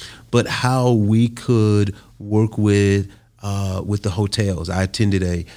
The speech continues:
a perspective, you know, conference a few weeks ago where they said there's a hundred and fifty thousand hotel rooms here in,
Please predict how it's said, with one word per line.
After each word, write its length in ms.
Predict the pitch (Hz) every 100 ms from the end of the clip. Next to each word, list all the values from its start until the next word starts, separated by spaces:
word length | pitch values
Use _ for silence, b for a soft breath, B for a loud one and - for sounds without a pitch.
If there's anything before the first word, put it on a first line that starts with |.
| B B
a 100 | 101
perspective, 880 | - 98 - 104 98 101 95 87 - - 117 104
you 100 | 104
know, 80 |
conference 400 | 85 113 104 107
a 80 | 98
few 220 | 95 107
weeks 240 | 107 110 117
ago 300 | 113 98 - B B
where 140 | - 107
they 120 | 110
said 160 | 135 127
there's 160 | 117
a 60 | 107
hundred 220 | 123 120
and 100 | 107
fifty 320 | - 123 120
thousand 560 | 101 - 110 139 123 113
hotel 500 | 117 113 139 139 135
rooms 520 | 107 98 95 90 - b b _
here 500 | - - 110 104 98 -
in, 520 | 98 95 95 95